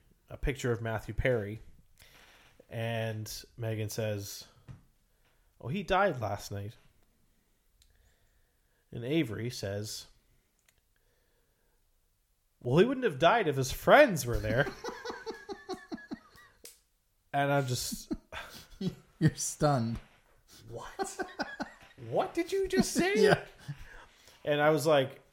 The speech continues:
Speaker 1: "Yeah, it's sad, but"
Speaker 2: That's, that's a good joke. Yeah.
Speaker 1: It's, it's
Speaker 2: And you know what?
Speaker 1: solid.
Speaker 2: The character that he played,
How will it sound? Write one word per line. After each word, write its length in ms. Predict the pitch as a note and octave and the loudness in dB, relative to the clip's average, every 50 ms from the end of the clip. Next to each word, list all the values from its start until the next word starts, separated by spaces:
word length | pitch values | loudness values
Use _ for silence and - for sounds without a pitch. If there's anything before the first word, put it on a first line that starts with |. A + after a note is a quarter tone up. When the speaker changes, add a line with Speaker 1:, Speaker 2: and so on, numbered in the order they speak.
| _ _ _ _ _ _ _ _ _ _ _ _ _ _ _ - - B2 | _ _ _ _ _ _ _ _ _ _ _ _ _ _ _ -20 -10 2
Speaker 1:
"Yeah, 240 | D3+ G#3+ C4+ A3 D#3 | 4 6 6 6 4
it's 140 | B2+ - - | 4 0 -2
sad, 440 | - G3+ A3 A#3+ G#3+ D#3+ C#3 C#3 B2+ | 4 6 8 10 10 8 6 4 2
but" 300 | C#3+ C3+ B2+ - - - _ _ - - _ - - _ _ _ _ _ _ - | 2 2 2 0 -8 -20 _ _ -20 -20 _ -20 -20 _ _ _ _ _ _ -16
Speaker 2:
That's, 340 | A#2+ A#2+ - - - B2 - - - - - - _ _ _ _ _ _ _ _ _ - - - - - _ _ | -8 -6 -4 -4 -4 0 -2 -2 -2 -2 -14 -20 _ _ _ _ _ _ _ _ _ -4 -4 -4 -10 -18 _ _
that's 220 | - A#2+ B2 - | -4 -2 -2 -2
a 60 | C3 A2+ | -2 -2
good 180 | A#2+ A#2+ A2+ A#2 | -4 -6 -4 -4
joke. 360 | A#2 A2 C#3+ B2 G2 - - - - - - - _ _ _ _ - _ _ - - - - _ _ _ _ _ _ _ - | 0 2 2 0 0 -6 -12 -16 -20 -20 -20 -20 _ _ _ _ -20 _ _ -8 -8 -8 -18 _ _ _ _ _ _ _ -14
Yeah. 120 | A2 G2 | -12 -12
Speaker 1:
It's, 340 | E2 - - - - - - - - - - - - _ _ _ _ | -12 -12 -14 -16 -18 -20 -20 -20 -20 -18 -18 -20 -20 _ _ _ _
it's 240 | - - - - - _ _ - - - - - | -20 -20 -20 -20 -20 _ _ -20 -20 -20 -16 -8
Speaker 2:
And 240 | - B2 C3+ C3+ C3+ | -4 -2 0 0 0
you 60 | C#3+ | 2
know 120 | D3 D#3 D#3 | 4 4 4
what? 340 | D#3 E3+ F#3 F#3+ F#3 - - | 6 6 4 4 2 -4 -8
Speaker 1:
solid. 420 | - B2 A2+ A2+ A#2 A2+ G#2 - - - _ _ - | -6 -2 -2 0 0 -2 -4 -6 -10 -20 _ _ -6
Speaker 2:
The 100 | A#2+ A2+ | -6 -4
character 500 | - - C#3+ C#3+ D#3 E3 D#3+ - E3+ D#3+ C#3 | -2 4 6 6 6 6 4 0 -2 -2 0
that 120 | B2+ A#2 | 0 0
he 140 | A#2 B2+ C3+ | 2 0 -2
played, 460 | C3+ - B2 B2 B2+ B2+ C#3+ D#3+ E3 | -2 -2 0 2 2 2 2 0 -2